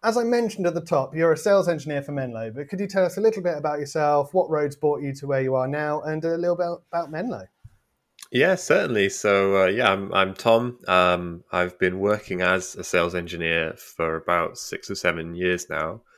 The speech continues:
Speaker 2: I actually got started really young, uh, straight away out of college.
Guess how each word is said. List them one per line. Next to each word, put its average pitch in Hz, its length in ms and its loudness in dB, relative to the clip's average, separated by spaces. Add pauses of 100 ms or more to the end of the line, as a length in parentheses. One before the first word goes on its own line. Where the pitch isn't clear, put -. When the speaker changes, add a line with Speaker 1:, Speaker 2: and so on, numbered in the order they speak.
(380)
Speaker 2:
I 92 100 0
actually 95 220 -2
got 95 160 -2
started 90 560 0
really 92 280 0
young, 87 500 -2 (180)
uh, 85 180 -2
straight 90 340 0
away 85 300 2
out 85 120 2
of 82 120 -6
college. - 720 -6